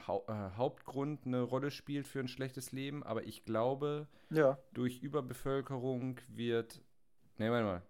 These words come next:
Speaker 1: muss ich, warte, ich muss nochmal neu anfangen.
Speaker 2: Okay, Reset.
Speaker 1: Also, ja, Reset, so. Ähm, womit wird den Leuten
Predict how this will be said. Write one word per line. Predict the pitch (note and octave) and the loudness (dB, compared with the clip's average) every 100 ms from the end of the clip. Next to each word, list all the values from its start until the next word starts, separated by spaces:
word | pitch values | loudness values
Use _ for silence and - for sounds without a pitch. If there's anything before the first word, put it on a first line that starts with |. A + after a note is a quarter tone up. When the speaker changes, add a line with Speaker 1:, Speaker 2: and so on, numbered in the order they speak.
| - - | -18 -8
Speaker 1:
muss | G#2 A2 | -4 -2
ich, | G#2+ - - G#2 | -4 -8 -12 -6
warte, | G#2+ A2 G#2 | 2 4 4
ich | G2 | 0
muss | G#2+ G#2+ | -6 -4
nochmal | G2+ | -4
neu | F#2 | -4
anfangen. | E2 - E2+ - - - - - - | -6 -8 -12 -14 -20 -20 -20 -12 0
Speaker 2:
Okay, | D#3 F3+ | 6 8
Reset. | D#3 C#3 D3+ | 8 8 10
Speaker 1:
Also, | - A3+ - - | 12 12 8 -6
ja, | F#2+ - - | -4 -4 -4
Reset, | G#2 - C#3+ - - - - | -4 0 0 -2 -16 -20 -14
so. | A#2+ - - - - - - - - - - | -12 -12 -14 -20 -20 -20 -20 -20 -20 -20 2
Ähm, | A#2+ A#2 A2 A2+ - - - - - | 4 6 4 -2 -12 -20 -20 -20 -20
womit | - A#2+ C#3+ B2+ | -4 0 0 0
wird | B2+ | 0
den | B2 | 2
Leuten | A2 G#2+ G#2+ G#2 G2+ A#2 | 4 4 4 0 -2 -6